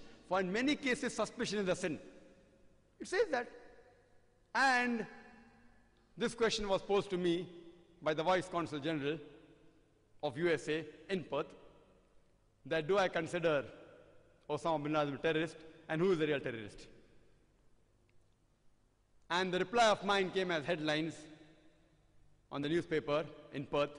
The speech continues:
which I feel I'm thinking twice whether should I repeat that answer here or not. The reason is because I don't want to offend any of our guests that has come.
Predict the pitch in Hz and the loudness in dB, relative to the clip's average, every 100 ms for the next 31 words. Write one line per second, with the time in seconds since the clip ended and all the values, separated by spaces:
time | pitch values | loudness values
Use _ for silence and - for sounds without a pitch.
0 | - - - - _ 143 185 - - - | -18 -20 -20 -20 _ -2 -2 -2 -12 -16
1 | - - - - - _ - - _ _ | -20 -20 -20 -20 -20 _ -20 -20 _ _
2 | _ - _ _ _ _ 165 - 208 185 | _ -20 _ _ _ _ -2 0 0 0
3 | 143 131 - - - - - - _ _ | -2 -8 -16 -20 -20 -20 -20 -20 _ _
4 | _ - - 147 135 202 196 175 190 170 | _ -14 -6 -4 -2 -2 -2 2 4 4
5 | 143 160 156 170 156 151 196 160 151 151 | 2 -2 -2 0 0 0 -2 0 0 0
6 | 147 139 131 120 139 143 - - - - | 0 0 0 -2 -6 -8 -18 -20 -20 -20
7 | _ - _ _ _ _ - - - _ | _ -20 _ _ _ _ -20 -20 -20 _
8 | _ - _ - - _ - - - _ | _ -20 _ -20 -20 _ -20 -20 -20 _
9 | _ - - _ _ _ - - _ _ | _ -20 -20 _ _ _ -20 -20 _ _
10 | _ - - - - _ - - 135 170 | _ -20 -20 -20 -20 _ -20 -20 -4 0
11 | 202 208 202 165 170 190 180 180 196 190 | 2 2 2 0 0 2 2 4 4 4
12 | 170 156 180 165 170 165 139 110 - - | 2 2 0 0 0 2 0 -4 -16 -20
13 | - - - _ _ - 143 143 131 165 | -20 -20 -20 _ _ -4 0 0 2 0
14 | 139 135 - 147 143 | 0 -2 -2 -2 -2